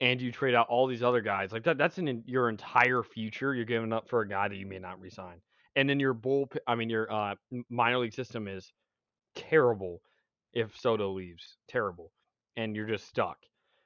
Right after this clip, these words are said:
It makes it to where you have to win, and if you don't, you just wasted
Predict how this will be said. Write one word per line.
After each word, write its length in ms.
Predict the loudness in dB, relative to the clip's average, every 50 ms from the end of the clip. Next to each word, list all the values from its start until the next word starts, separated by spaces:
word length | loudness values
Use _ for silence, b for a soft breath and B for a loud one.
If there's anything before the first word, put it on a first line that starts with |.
| _ _ _ _ _ _ _ _ _ _ _ _ _ _ _ _ _ _ -2
It 160 | 0 2 4
makes 200 | 4 4 2 0
it 80 | -4 -4
to 80 | 0
where 180 | 2 4 4 2
you 280 | 0 -2 -4 -6 -6 -6
have 380 | -6 -4 0 0 0 0 0 -4
to 100 | -4 -2
win, 160 | -2 -2 -2
and 140 | -2 -4 -4
if 120 | -6 -6
you 120 | -8 -8 -6
don't, 300 | -4 -2 -2 -2 -4 -6
you 120 | -8 -10 -8
just 220 | -8 -8 -8 -8
wasted 460 | -8 -8 -8 -8 -8 -8 -8 -8 -8